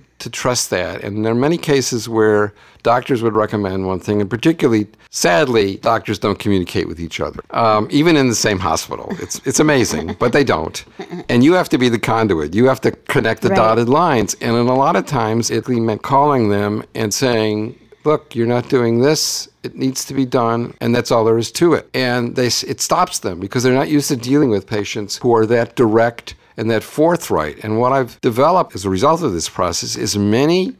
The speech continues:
Speaker 1: doctor friends now who think this is fabulous, because it turns out that a patient who is self-directed and,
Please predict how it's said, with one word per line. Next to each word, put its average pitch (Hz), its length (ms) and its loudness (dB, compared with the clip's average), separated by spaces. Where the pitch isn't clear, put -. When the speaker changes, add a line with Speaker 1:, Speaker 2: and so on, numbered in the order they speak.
Speaker 1:
doctor - 460 -4
friends - 680 -10
now 113 800 -4
who 123 160 0
think 156 380 -2
this 123 200 -2
is 139 140 -2
fabulous, - 720 -6
because 104 340 0
it 104 100 -4
turns 147 300 0
out 101 300 -2
that 151 80 -6
a 104 40 -8
patient 120 540 -2
who 85 80 -2
is 87 320 -8
self-directed 101 840 -4
and, 82 320 -8